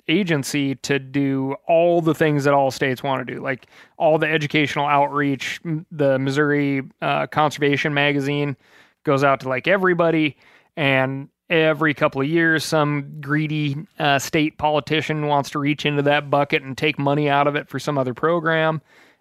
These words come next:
And the, the public, the citizens of Missouri, al-, always smack it down. It's really cool to see. Um, but it, it, you know, it's kinda like a Pittman Robertson type of a-,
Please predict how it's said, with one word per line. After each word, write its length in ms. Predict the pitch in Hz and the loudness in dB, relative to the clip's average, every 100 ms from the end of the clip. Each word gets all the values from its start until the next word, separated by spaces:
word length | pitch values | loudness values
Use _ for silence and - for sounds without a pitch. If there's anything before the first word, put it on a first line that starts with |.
| _ | _
And 600 | 160 139 139 131 127 139 _ | 0 2 2 0 -4 -10 _
the, 640 | 151 135 131 127 131 135 - - 180 | -2 0 2 0 0 -4 -6 -18 -8
the 120 | 135 | -8
public, 560 | - 190 180 165 143 | -2 0 4 2 0
the 100 | - | -4
citizens 420 | 139 170 156 143 139 | -2 2 2 0 0
of 80 | 139 | -2
Missouri, 440 | 127 143 151 135 | 0 2 2 0
al-, 240 | 131 147 _ _ - | -4 -8 _ _ 2
always 420 | 160 156 139 135 | 4 4 2 0
smack 320 | - 135 127 | 0 0 0
it 100 | 139 | -4
down. 280 | 139 139 139 _ | -8 -10 -16 _
It's 220 | 165 143 143 | -6 -6 -2
really 320 | 156 151 127 | 0 2 0
cool 200 | 147 131 | -2 -2
to 60 | 123 | -4
see. 300 | 156 139 - _ - _ _ _ _ | -6 -8 -14 _ -20 _ _ _ _
Um, 480 | - 139 135 127 - | 0 2 2 0 -6
but 220 | 190 151 135 | -6 -2 -2
it, 80 | |
it, 240 | 151 147 127 | -2 -4 -2
you 100 | 143 | -2
know, 100 | 127 | -2
it's 100 | 117 | -2
kinda 160 | 147 131 | -2 -2
like 140 | 127 | -4
a 40 | 117 | -2
Pittman 300 | 151 147 135 | -4 -4 2
Robertson 500 | 135 135 135 139 131 | 4 4 0 -4 -2
type 200 | 135 139 | -2 -2
of 60 | |
a-, 160 | 139 | -4